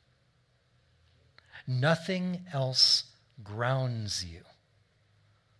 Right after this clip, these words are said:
That you, being rooted and grounded in love, may be able to comprehend with all the saints what is the width and length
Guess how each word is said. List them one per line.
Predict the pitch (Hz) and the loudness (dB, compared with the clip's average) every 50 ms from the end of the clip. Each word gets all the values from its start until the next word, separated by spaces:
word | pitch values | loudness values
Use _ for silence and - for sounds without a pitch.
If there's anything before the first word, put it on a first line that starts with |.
| _ _ _ _ _ _ _ _ _ _ _ _ _ _ - _ _ - | _ _ _ _ _ _ _ _ _ _ _ _ _ _ -20 _ _ -8
That | 127 131 | -6 -4
you, | 135 139 160 143 | 0 0 0 0
being | 123 147 143 131 127 127 117 | 2 2 2 2 2 0 0
rooted | 135 151 165 180 190 185 170 | 0 0 0 0 -2 -2 -2
and | 165 156 147 | 0 0 2
grounded | 135 147 143 147 143 139 135 123 | 4 4 4 4 4 0 -2 -2
in | 131 123 120 | -2 -2 0
love, | 117 110 107 104 - - - - - - | 0 0 -2 -2 -4 -10 -14 -14 -8 -2
may | 139 143 143 | 0 0 2
be | 131 135 135 139 | 2 2 2 2
able | 139 131 135 131 | 2 2 0 -2
to | 131 127 | -2 -2
comprehend | - 143 139 131 - 135 123 117 127 127 120 | -2 0 -2 0 -2 -2 -2 -2 -2 -2 -2
with | 120 - 151 | -4 -2 0
all | 139 143 151 165 | 2 4 4 2
the | 165 175 | 2 0
saints | 156 - - 143 123 123 127 127 127 - - - - - - - - - - - - _ | -2 0 0 0 0 0 0 -2 0 0 2 2 2 0 -2 -6 -16 -20 -20 -20 -20 _
what | - 113 139 151 | -4 0 0 2
is | 160 160 151 135 127 113 | 2 2 0 0 -2 -2
the | 120 127 | -4 -4
width | 113 123 147 151 147 - - | -2 -2 -2 -2 -2 -4 -6
and | 131 117 117 120 120 | -6 -4 -4 -2 -2
length | 131 135 120 107 90 - - - - - | 0 0 -2 -2 -6 -8 -10 -10 -12 -12